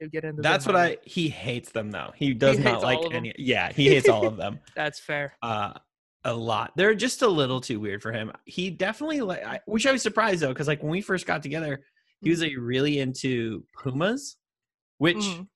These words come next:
Speaker 2: I'm not. I like some of their stuff, for sure, but,
Speaker 1: Mm-hmm.
Speaker 2: like, most of their shoes just all look the same to me. Those, like, Ferrari, whatever,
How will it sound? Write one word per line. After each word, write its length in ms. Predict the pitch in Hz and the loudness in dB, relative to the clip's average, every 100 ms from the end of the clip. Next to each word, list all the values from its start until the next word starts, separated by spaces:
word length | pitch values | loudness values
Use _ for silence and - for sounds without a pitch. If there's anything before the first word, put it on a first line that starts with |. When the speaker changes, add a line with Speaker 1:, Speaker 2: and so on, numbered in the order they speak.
| _ _ _ _ - | _ _ _ _ -2
Speaker 2:
I'm 180 | 143 143 | 0 2
not. 300 | 117 101 - _ - | 2 0 -6 _ 0
I 80 | 185 | 2
like 180 | 247 - | 2 2
some 240 | - 180 | 2 2
of 80 | 185 | 2
their 140 | 151 139 | 0 -2
stuff, 380 | - 104 87 | -4 -4 -6
for 200 | - 123 | -12 -8
sure, 540 | 120 170 135 69 139 - - | -2 2 2 2 -6 -16 -4
but, 220 | 147 131 | -2 -2
Speaker 1:
Mm-hmm. 60 | 151 | -4
Speaker 2:
like, 280 | 127 120 - _ _ - | -6 -6 -12 _ _ -8
most 200 | 131 208 - | -6 -6 -4
of 60 | |
their 80 | 247 | -4
shoes 360 | - 165 175 165 | 0 2 2 2
just 200 | 139 139 - | -6 -6 0
all 220 | 135 143 | 2 2
look 180 | 143 143 | 0 -4
the 80 | 117 | -8
same 580 | - 123 110 104 104 131 - | -2 0 0 -4 -8 -14 -14
to 120 | 98 | -10
me. 340 | 101 90 98 - | -10 -10 -12 -8
Those, 180 | 117 117 | -6 -6
like, 140 | 107 | -10
Ferrari, 720 | - 113 107 107 107 107 107 | -6 -4 0 0 -2 -4 -8
whatever, 580 | 117 107 104 101 101 - | -10 -8 -8 -8 -8 -10